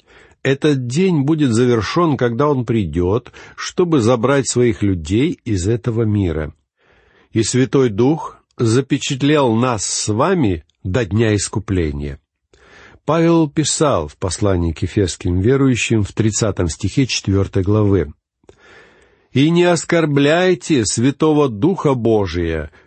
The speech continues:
которым вы запечатлены в день искупления». А до того момента мы можем рассчитывать, что Бог совершит,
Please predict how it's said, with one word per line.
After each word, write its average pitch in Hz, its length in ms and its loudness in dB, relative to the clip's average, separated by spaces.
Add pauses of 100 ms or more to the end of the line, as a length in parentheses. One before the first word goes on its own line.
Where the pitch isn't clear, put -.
(120)
которым 139 720 0
вы 127 200 2
запечатлены 104 1040 -2
в 92 100 -6
день 98 340 0
искупления». 80 840 -4 (1120)
А 117 220 2
до 113 160 -2
того 160 240 -2
момента 156 640 0
мы 131 200 0
можем 131 760 0
рассчитывать, 143 760 -2
что - 340 -4
Бог 120 400 -2
совершит, 107 1000 -4